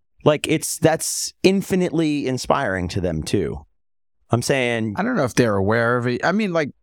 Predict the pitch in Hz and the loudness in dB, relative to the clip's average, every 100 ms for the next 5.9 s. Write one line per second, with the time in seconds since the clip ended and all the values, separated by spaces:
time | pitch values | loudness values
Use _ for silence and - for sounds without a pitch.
0 | _ 123 117 - 120 117 107 - - - | _ 0 2 0 0 0 -2 -4 -8 -14
1 | _ _ _ - 143 160 143 131 127 131 | _ _ _ -2 0 0 -2 -4 -6 -8
2 | 143 - - - 92 - - - _ _ | -10 -10 -6 -4 -4 -4 -8 -10 _ _
3 | _ _ _ 139 - 175 156 92 80 - | _ _ _ 0 2 2 0 -2 -8 -12
4 | _ _ _ - 220 156 139 135 131 160 | _ _ _ -2 0 2 0 0 2 2
5 | - - 123 107 120 175 117 62 - | 2 2 0 0 0 0 0 -4 -10